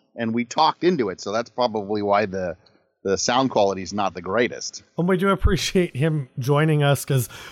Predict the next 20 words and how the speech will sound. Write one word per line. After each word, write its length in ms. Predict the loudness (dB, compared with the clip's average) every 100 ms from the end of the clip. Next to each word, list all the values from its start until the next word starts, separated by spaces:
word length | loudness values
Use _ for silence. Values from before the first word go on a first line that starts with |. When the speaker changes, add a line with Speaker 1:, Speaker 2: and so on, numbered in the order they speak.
| 0
Speaker 2:
there 100 | 4
was 160 | 4 4
definitely 560 | 2 4 2 4 4
a, 80 | 4 2
a 60 | 0
crash 380 | 2 4 4
course 380 | 4 4 6 4
in, 280 | 2 2 4
uh, 200 | 2 2
the 120 | 2
definition 520 | 4 4 4 4 4
of 120 | 0 2
Chianti 400 | 4 4 4 2
Classico, 640 | 4 4 4 2 4 4 2 -12 0
and 100 | 2
it 80 | 4
was 220 | 4 6
nice 420 | 6 6 6 4
that, 400 | 4 4 4 4
uh, 240 | 4 6